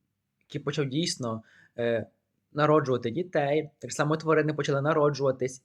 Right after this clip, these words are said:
і зараз є ця земля. Туди зараз ми живемо, тут раніше був також потоп,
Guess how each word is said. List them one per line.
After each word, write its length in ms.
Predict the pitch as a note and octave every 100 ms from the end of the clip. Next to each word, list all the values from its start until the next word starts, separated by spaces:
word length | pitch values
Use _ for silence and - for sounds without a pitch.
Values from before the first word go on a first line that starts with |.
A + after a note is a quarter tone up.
| _
і 100 | C#3
зараз 400 | E3+ F#3+ F#3 -
є 120 | E3
ця 160 | E3 D#3
земля. 520 | D#3 D#3+ D#3 G#2 - - _ _
Туди 200 | G3 G3+
зараз 300 | G3+ G3+ G3+
ми 100 | G3
живемо, 400 | F#3+ G3 G#3+ F#3+
тут 120 | D#3+
раніше 300 | D#3+ E3+ E3
був 120 | D3+
також 340 | D3 C#3+ C#3+ -
потоп, 840 | _ D3 E3 E3 F3 F3 C#3+